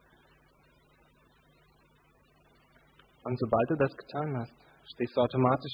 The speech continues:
auf Gottes Ackerfeld und dem Fundament. Und der Paulus gebraucht zwei unterschiedliche Bilder, um die Gemeinde zu beschreiben. Zunächst, die Gemeinde als Gottes Ackerfeld beziehungsweise Garten.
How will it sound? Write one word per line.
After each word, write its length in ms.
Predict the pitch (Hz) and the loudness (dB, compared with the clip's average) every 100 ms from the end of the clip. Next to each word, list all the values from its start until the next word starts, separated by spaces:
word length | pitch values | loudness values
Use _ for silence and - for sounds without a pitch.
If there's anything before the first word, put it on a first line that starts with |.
| 120 | -6
auf 100 | - | -2
Gottes 300 | 131 135 - | -4 -4 -6
Ackerfeld 640 | 110 143 131 113 110 - | -6 -6 -6 -6 -6 -8
und 120 | 113 | -6
dem 140 | 113 117 | -4 -4
Fundament. 520 | - 123 120 120 123 - _ _ _ _ _ _ _ _ _ _ _ _ _ _ _ _ _ _ _ _ _ - _ _ _ _ _ _ _ _ _ _ _ _ _ _ - | -2 0 2 0 -4 -14 _ _ _ _ _ _ _ _ _ _ _ _ _ _ _ _ _ _ _ _ _ -20 _ _ _ _ _ _ _ _ _ _ _ _ _ _ -4
Und 100 | 120 | 0
der 160 | 110 | 0
Paulus 300 | 135 147 165 | 2 0 0
gebraucht 380 | - 139 127 131 | -4 2 2 2
zwei 220 | - 117 - | 2 2 2
unterschiedliche 600 | 151 151 147 143 135 127 | -2 0 -2 -4 -4 -2
Bilder, 360 | 123 127 127 | 2 4 4
um 120 | 117 113 | 2 0
die 80 | |
Gemeinde 440 | 113 110 113 123 131 | -4 0 2 2 0
zu 120 | 135 | -6
beschreiben. 640 | 127 - 113 113 110 107 110 _ _ _ _ _ _ _ _ | -10 -8 -4 -4 -4 -10 -16 _ _ _ _ _ _ _ _
Zunächst, 440 | - 123 156 - - | -2 0 0 -6 -4
die 60 | |
Gemeinde 400 | 131 127 127 139 | 2 4 4 6
als 120 | 127 - | 4 2
Gottes 280 | 123 - | -8 -10
Ackerfeld 680 | - - - 147 - 127 - | -14 -10 -8 -8 -2 -2 -2
beziehungsweise 580 | - - 120 - 117 117 | -12 -6 -6 -4 -8 -8
Garten. 440 | - 110 107 - | -12 -12 -12 -16